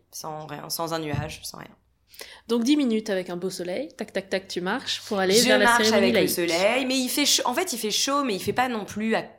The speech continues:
Speaker 1: chaleur à crever,
Speaker 2: Mm.
Speaker 1: quoi. Donc, euh, je pense, après, l'avantage, c'est qu'on avait pensé la cérémonie pour nous être à l'ombre. <laughs>
Speaker 2: Mm.
Speaker 1: Après, nos in-,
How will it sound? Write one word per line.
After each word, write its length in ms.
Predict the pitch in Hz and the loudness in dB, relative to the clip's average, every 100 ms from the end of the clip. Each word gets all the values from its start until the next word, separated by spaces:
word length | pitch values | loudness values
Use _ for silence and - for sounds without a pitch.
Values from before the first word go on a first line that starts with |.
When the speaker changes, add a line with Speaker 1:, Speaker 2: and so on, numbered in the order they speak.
| _ | _
Speaker 1:
chaleur 440 | - - 185 180 165 | -6 -4 -2 -2 -4
à 40 | |
crever, 440 | 156 - 180 214 208 | -6 -6 -4 -4 -4
Speaker 2:
Mm. 20 | |
Speaker 1:
quoi. 220 | 180 165 | -8 -8
Donc, 320 | 165 160 160 | -10 -14 -10
euh, 180 | 156 151 151 - - - | -6 -6 -8 -12 -12 -4
je 80 | 240 | 0
pense, 160 | 269 | 2
après, 400 | - 180 240 - | 2 2 2 2
l'avantage, 440 | 180 190 185 202 220 | 2 2 2 0 0
c'est 120 | 190 | 0
qu'on 140 | 180 | 0
avait 180 | 175 170 | 0 0
pensé 260 | 165 190 196 | 0 -2 2
la 100 | 175 | 2
cérémonie 360 | 180 175 185 | 2 0 -2
pour 180 | 208 160 | -2 -2
nous 200 | 170 214 | 0 0
être 200 | 180 165 | 0 -2
à 40 | 160 | -4
l'ombre. 320 | 170 - - - - - | -4 -6 -10 -14 -18 -12
<laughs> 200 | 233 214 | -10 -8
Speaker 2:
Mm. 160 | 214 202 | -6 -2
Speaker 1:
Après, 220 | 175 190 | 0 0
nos 220 | 185 165 | -2 -4
in-, 100 | 160 | -6